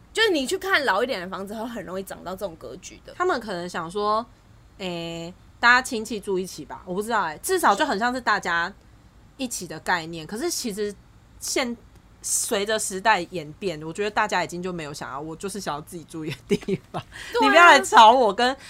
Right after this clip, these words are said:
Speaker 2: 我想要那个地方空间是干净明亮的，
Speaker 1: 嗯。对啊，
Speaker 2: 很好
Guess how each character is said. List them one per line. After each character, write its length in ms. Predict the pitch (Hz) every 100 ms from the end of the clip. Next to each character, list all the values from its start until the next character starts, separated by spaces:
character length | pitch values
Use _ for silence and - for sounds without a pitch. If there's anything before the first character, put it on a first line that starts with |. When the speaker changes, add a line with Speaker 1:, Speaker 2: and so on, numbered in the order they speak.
| -
Speaker 2:
我 100 | 233
想 180 | 277 226
要 60 | 208
那 120 | 262
个 40 |
地 140 | 240 233
方 200 | 202 202
空 220 | 226 202
间 180 | 202 190
是 520 | 208 190 160 131 190
干 260 | 202 185 196
净 180 | 226
明 300 | 190 160 151
亮 260 | 160 160 143 -
的， 80 | 117
Speaker 1:
嗯。 100 | - - - _
对 100 | 311
啊， 120 | 285
Speaker 2:
很 80 | 233
好 180 | 220